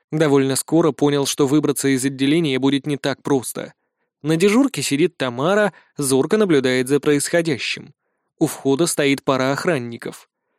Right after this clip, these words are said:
А ещё я приметил, где у Тамары лежали запасные халаты. Вот это может пригодиться. Можно попытаться выкрасть один, переодеться и под видом врача выйти из помещения. Вполне хорошая идея.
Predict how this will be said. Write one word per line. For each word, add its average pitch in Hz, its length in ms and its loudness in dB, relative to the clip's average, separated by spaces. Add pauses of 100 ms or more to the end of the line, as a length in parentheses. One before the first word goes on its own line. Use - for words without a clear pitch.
(280)
А 143 40 0
ещё 143 360 2
я 143 260 0
приметил, 151 480 0
где 143 220 -2
у 127 100 0
Тамары 196 460 0 (240)
лежали 156 380 2
запасные 156 500 0
халаты. 135 560 -2 (560)
Вот 139 300 -2
это 143 160 0
может 127 280 -4
пригодиться. 123 720 -6 (460)
Можно 214 440 2
попытаться 185 540 0
выкрасть 180 420 -2
один, 123 280 -6
переодеться 160 720 0 (240)
и 160 80 0
под 143 180 -2
видом 147 240 2
врача 143 380 0
выйти 139 340 -2
из 135 140 -2
помещения. 131 720 -6 (440)
Вполне 139 540 0
хорошая 254 640 4
идея. 208 420 -2